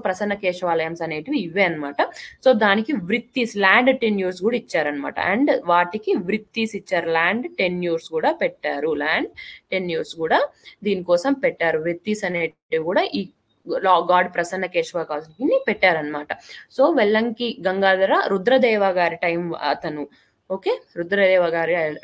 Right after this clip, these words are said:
time athanu, he built Prasanna కేశవాలయం and it is the correct statement. Next manaki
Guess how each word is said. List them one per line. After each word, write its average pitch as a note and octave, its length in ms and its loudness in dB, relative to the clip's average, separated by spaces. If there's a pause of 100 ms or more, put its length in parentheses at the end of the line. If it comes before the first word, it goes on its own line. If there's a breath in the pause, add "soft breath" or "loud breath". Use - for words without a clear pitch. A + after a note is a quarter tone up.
(120)
time E3 220 0
athanu, F#3 260 -4 (160)
he A#3 80 -2 (140)
built F3+ 240 -4 (100)
Prasanna F3 320 -4
కేశవాలయం E3+ 680 -2 (420 loud breath)
and D4 120 4 (120)
it - 160 -6
is F3+ 140 0
the G#4 80 2 (240)
correct C4 280 2 (100)
statement. D3 400 -6 (460 soft breath)
Next D#4+ 320 0
manaki A3+ 280 2